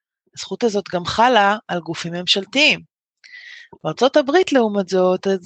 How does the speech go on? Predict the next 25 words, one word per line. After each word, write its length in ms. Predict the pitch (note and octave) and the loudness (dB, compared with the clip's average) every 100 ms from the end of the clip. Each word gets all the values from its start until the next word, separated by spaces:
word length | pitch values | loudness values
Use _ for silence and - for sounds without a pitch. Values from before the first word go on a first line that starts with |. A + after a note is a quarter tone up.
| - A3 - | 0 2 4
היחס 480 | G3+ A#3+ B3+ C4 - | 4 4 2 -2 2
לזכות 560 | G#3+ G3+ F#3+ - A#3+ | 4 4 2 -2 -2
הפרטיות 680 | A#3 - G3+ - A3+ A#3 - | -2 0 -2 0 0 0 2
הוא 420 | G#3+ G3+ F#3+ F#3 - | 2 4 2 0 -2
כזכות, 440 | F#3 E3 - G3+ - | -4 -4 -6 -6 0
אה, 180 | A3 G#3+ | 2 2
מסחרית. 640 | G3 - - E3+ F3 - - - - - - | 0 -6 -4 -4 -4 -6 -20 -20 -18 -18 -12
הגישה 340 | - E3 F#3 C4+ | -6 -2 4 4
היא 80 | C#4+ | 4
גישה 220 | B3 C4 | 2 2
קפיטליסטית, 880 | D4 B3 G#3 F3 F#3+ G3+ - D#3+ D3+ - | 2 -2 -2 0 0 -2 -6 -10 -10 -10
אה, 240 | - D#3+ D#3+ | -4 -2 -2
זכות 320 | D#3 - G#3+ A#3+ | -6 -6 -2 0
לבעלות 540 | G3 F3 E3 F#3 G3+ | 2 4 4 4 2
על 120 | G#3+ | 2
המידע, 600 | F#3 E3 D#3 D3+ A3 A#3 G#3+ | 2 -2 -4 2 4 4 2
וממנה 640 | F3+ F3 F3+ B3 B3 G#3+ | -2 -6 -2 -2 2 2
נגזרת 560 | G3+ F3+ F3+ G#3+ A3 F#3 | 0 -4 0 2 2 -2
זכות 340 | - - C4+ - - - | -6 -6 -6 -10 -20 -10
למכור 680 | F3+ F3+ E3 - D#3+ D#3 G#3 - | -4 -4 -4 0 2 2 0 0
או 160 | G3+ G#3+ | 2 4
להשכיר 480 | G#3+ - - E4 | 2 0 0 2
את 100 | D#4 | 2
המידע 380 | A#3 F#3+ F3+ E3+ | 0 0 0 0
שלנו, 440 | D#3 F3 D#3 D3 | 0 0 -2 -2